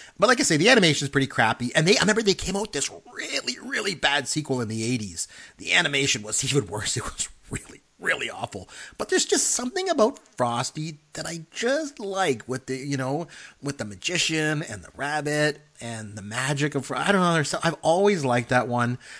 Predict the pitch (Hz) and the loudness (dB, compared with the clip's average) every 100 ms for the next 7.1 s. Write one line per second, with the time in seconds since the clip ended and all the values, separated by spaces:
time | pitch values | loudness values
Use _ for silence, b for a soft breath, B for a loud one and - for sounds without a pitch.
0 | B _ 170 185 - 180 165 - _ - | B _ -4 -4 -2 -6 -6 -20 _ -10
1 | 185 214 - 233 220 165 165 170 156 147 | 4 6 6 6 8 8 8 4 4 4
2 | 156 - - - 147 143 143 127 - 139 | 4 4 0 2 6 8 8 4 6 8
3 | 139 131 156 - 147 135 127 131 123 113 | 10 8 6 8 6 6 6 6 6 6
4 | 120 - 120 110 113 113 110 104 101 - | 6 4 0 2 2 4 4 2 -2 0
5 | 110 - 120 175 240 - 196 190 147 131 | 0 2 2 2 2 4 6 6 6 6
6 | 113 107 92 90 87 76 71 - - 87 | 6 4 0 -4 -4 -6 -8 -4 -4 -4